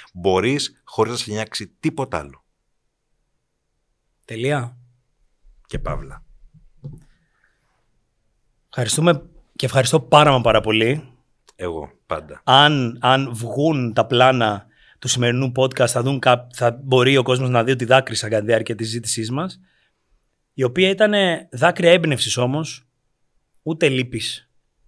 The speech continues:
Speaker 2: Δεν ήταν λύπης, δεν ήταν θλίψης, ήταν δάκρυα έμπνευσης, αυτό το οποίο έντονα αναζητώ στη ζωή μου και έντονα θέλω κι εγώ.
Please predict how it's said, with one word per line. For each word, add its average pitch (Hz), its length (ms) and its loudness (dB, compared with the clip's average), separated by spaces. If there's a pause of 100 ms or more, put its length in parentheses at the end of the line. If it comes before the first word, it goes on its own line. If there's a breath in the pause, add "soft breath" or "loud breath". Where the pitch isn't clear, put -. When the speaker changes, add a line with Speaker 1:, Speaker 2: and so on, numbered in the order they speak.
(320)
Speaker 2:
Δεν 139 200 -4
ήταν 135 160 0
λύπης, 123 460 -4
δεν 123 100 -6
ήταν 123 160 -4
θλίψης, 117 420 -8
ήταν 139 280 -4 (360 loud breath)
δάκρυα 131 400 2
έμπνευσης, 123 720 -2
αυτό - 200 -8
το 123 80 -2
οποίο 127 440 2 (580 soft breath)
έντονα 135 440 2
αναζητώ 113 420 0
στη 120 120 -2
ζωή 110 240 2
μου 131 180 -4
και 135 100 -4
έντονα 135 280 0
θέλω 127 200 -2
κι 117 100 -4
εγώ. 117 420 2